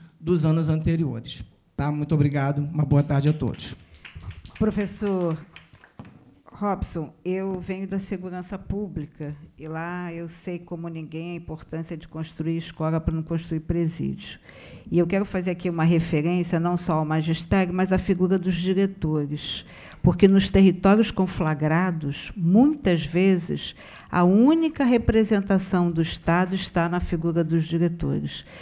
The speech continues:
Speaker 2: Então, ouvir os diretores, eu tô, eu quero também fazer uma observação que saio daqui muito sensibilizada com a fala da professora Miguel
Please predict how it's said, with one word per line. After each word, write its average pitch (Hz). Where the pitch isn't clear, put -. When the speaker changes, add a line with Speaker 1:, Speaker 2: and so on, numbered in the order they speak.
Speaker 2:
Então, 180
ouvir 208
os 180
diretores, 196
eu 233
tô, 247
eu 220
quero 226
também 214
fazer 190
uma 190
observação 180
que 220
saio 226
daqui 226
muito 240
sensibilizada 269
com 170
a 170
fala 170
da 165
professora 165
Miguel 196